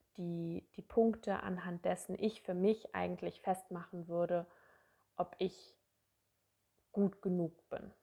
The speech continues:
ob ich für mich persönlich mich mag und ich für mich finde, dass ich viel wert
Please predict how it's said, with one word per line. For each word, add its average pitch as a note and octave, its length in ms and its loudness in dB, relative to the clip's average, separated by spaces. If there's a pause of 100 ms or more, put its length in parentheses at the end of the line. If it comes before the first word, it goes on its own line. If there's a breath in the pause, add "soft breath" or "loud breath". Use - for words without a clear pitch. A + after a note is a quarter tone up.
(1000)
ob F3 220 -2
ich - 340 -4 (260)
für F#3 100 -4
mich F3 420 0 (420)
persönlich E3+ 720 0 (1080)
mich G3 240 0
mag E3+ 560 2 (600)
und F#3 220 2 (340)
ich G#3+ 280 4
für - 160 -4
mich F#3+ 500 2
finde, F3 560 2 (640 soft breath)
dass - 280 -4
ich - 360 -4 (480)
viel F3+ 360 2
wert E3 240 2